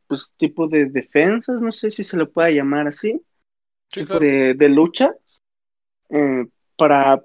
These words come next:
Speaker 1: pues, hasta cierto punto defenderme, ¿no? Pero después acá viene la cosa, ¿sabes? Yo me cambio de secundaria y, pues sí, o sea,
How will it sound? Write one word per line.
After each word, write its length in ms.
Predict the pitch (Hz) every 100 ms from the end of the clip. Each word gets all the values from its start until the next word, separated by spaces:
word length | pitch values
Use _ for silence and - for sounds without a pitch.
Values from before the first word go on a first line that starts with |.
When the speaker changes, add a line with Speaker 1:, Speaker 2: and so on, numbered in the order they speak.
| -
Speaker 1:
pues, 160 | 156
hasta 200 | 147 151
cierto 340 | 147 147 151 147
punto 320 | 131 120 127
defenderme, 600 | 120 135 135 165 143 117
¿no? 180 | 139 - _ _ _ _ - _ -
Pero 180 | 196 202
después 300 | 196 214 214
acá 200 | 202 202
viene 220 | 185 185
la 180 | 170 151
cosa, 360 | 185 185 123 113
¿sabes? 380 | 135 156 175 _ _ _ _
Yo 120 | - 170
me 140 | 175
cambio 260 | 160 160 156
de 80 |
secundaria 880 | 147 160 151 165 160 160 160 165 185 - - - _ _ _
y, 680 | - 135 135 139 139 139 - _ _
pues 160 | 160
sí, 160 | 180 226
o 100 | 170
sea, 540 | 160 156 147 139 -